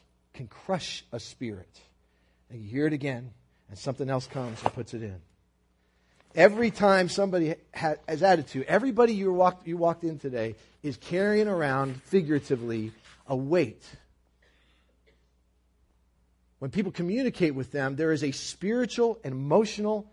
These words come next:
intellectual effect that their words can have. Either the words could have a neutral effect on their weight, but perhaps those words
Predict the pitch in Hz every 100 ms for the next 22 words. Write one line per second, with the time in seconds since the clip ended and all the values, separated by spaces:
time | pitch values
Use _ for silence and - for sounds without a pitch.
0 | _ - 143 135 139 208 - 208 180 -
1 | 165 - 147 151 131 143 165 170 147 143
2 | 131 95 - - _ _ _ _ 190 254
3 | 247 196 160 143 143 151 - - _ -
4 | 185 170 139 - - 160 147 156 214 -
5 | 127 107 123 117 127 113 110 117 123 -
6 | - _ _ _ _ _ _ _ _ _
7 | _ _ _ _ _ _ _ - 147 156
8 | 147 247 - - 165 131 135 139 143 143
9 | -